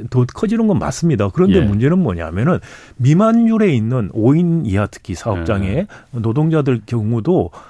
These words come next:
Speaker 1: 미만에 있지만 최저임금이 올라가게 되면 같이 따라가요.
Speaker 2: 예.
Speaker 1: 그러니까 끌어올려주는 효과가
Speaker 2: 음, 음.
Speaker 1: 있다는 것도
Speaker 2: 음.
Speaker 1: 우리 그 실증적으로
Speaker 2: 그렇군요.
Speaker 1: 보여,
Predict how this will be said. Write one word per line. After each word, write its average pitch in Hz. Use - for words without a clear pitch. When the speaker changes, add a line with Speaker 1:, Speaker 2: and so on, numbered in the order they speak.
Speaker 1:
미만에 220
있지만 190
최저임금이 185
올라가게 151
되면 107
같이 -
따라가요. 156
Speaker 2:
예. 95
Speaker 1:
그러니까 82
끌어올려주는 220
효과가 127
Speaker 2:
음, 98
음. -
Speaker 1:
있다는 113
것도 127
Speaker 2:
음. 151
Speaker 1:
우리 113
그 98
실증적으로 135
Speaker 2:
그렇군요. 87
Speaker 1:
보여, 135